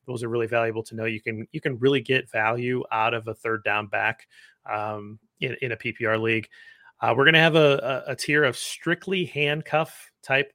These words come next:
players where they're gonna need an injury to be relevant. These guys are not really playable on their own, but if somebody was injured,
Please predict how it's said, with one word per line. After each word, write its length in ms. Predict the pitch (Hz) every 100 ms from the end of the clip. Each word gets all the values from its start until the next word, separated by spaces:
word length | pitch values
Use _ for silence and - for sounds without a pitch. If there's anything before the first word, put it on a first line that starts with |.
| -
players 520 | 143 135 147 156 147
where 400 | 123 113 110 110 _ _ _ -
they're 160 | 117 165
gonna 160 | 180
need 200 | 175 175
an 120 | 156
injury 540 | 147 135 127 107 104 - -
to 100 | 120
be 140 | 117
relevant. 420 | 113 98 98 113 120
These 180 | 117 123
guys 200 | 123 120
are 60 |
not 220 | 117 123 127
really 200 | 120 120
playable 460 | - 120 117 123
on 140 | 117 113
their 160 | 107
own, 280 | 113 135 160 - _ -
but 140 | 135
if 120 | 151
somebody 460 | - 160 151 139 123
was 180 | 120 123
injured, 480 | 127 120 143 165